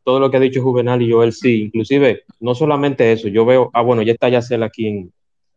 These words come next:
en el espacio. Yacel, te envié el, el micrófono como speaker. Yo quiero, antes de iniciar, eh, recordarle a todos el tiempo de las, del,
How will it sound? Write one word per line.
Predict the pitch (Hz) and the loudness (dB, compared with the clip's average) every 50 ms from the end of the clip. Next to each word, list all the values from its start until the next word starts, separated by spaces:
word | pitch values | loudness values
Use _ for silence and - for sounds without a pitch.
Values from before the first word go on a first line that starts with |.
| _ _ _ _ _ | _ _ _ _ _
en | - 101 104 | -6 -4 -2
el | 104 101 | -2 -2
espacio. | 95 - - 92 90 - - 107 - - | -4 -4 -6 -6 -6 -6 -10 -16 -14 -4
Yacel, | 107 113 113 - 151 135 123 | -2 -2 0 0 -2 0 2
te | 123 | 0
envié | 117 117 113 113 113 113 120 127 131 | 0 2 2 2 2 4 4 2 2
el, | 135 139 135 131 127 123 117 113 107 101 - _ _ _ _ _ _ | 2 2 2 2 2 0 0 -2 -4 -6 -10 _ _ _ _ _ _
el | - 110 | -8 -6
micrófono | 107 110 113 120 127 127 117 120 113 107 101 | -6 -6 -2 0 0 0 0 -2 -4 -4 -4
como | 110 104 107 | -4 -6 -6
speaker. | 101 - _ 113 101 - _ - _ _ _ _ _ _ _ _ _ _ _ _ _ _ _ _ _ _ _ _ _ _ _ _ _ _ _ _ _ _ _ _ _ | -6 -6 _ -6 -6 -6 _ -20 _ _ _ _ _ _ _ _ _ _ _ _ _ _ _ _ _ _ _ _ _ _ _ _ _ _ _ _ _ _ _ _ _
Yo | 117 120 117 | -2 -2 -2
quiero, | 120 - 147 156 160 160 151 | 0 2 2 4 4 4 2
antes | 143 143 147 147 156 143 135 | 2 0 0 0 -2 0 2
de | 147 147 | 2 2
iniciar, | 147 147 135 - - 135 127 113 104 101 113 _ _ | 2 2 0 0 0 0 2 2 0 -4 -8 _ _
eh, | - 104 104 101 101 98 95 95 92 _ | -4 0 0 2 2 0 -2 -4 -4 _
recordarle | 110 98 - 110 101 107 113 127 131 | -6 -2 -2 -2 0 0 0 0 0
a | |
todos | 123 - 131 131 127 127 127 - - - | 0 2 2 2 2 0 -2 -6 -6 -6
el | 110 104 98 | -6 -6 -4
tiempo | - 113 123 127 127 127 - 120 | -2 0 0 0 0 0 0 2
de | 113 117 | 2 2
las, | 113 107 101 95 92 - - - - - _ _ _ _ _ _ _ _ _ _ _ | 2 2 0 0 -2 -6 -16 -20 -20 -20 _ _ _ _ _ _ _ _ _ _ _
del, | _ 107 107 104 104 104 101 95 95 90 - - - - - | _ -4 -2 -2 -2 -4 -4 -4 -6 -8 -10 -12 -16 -20 -20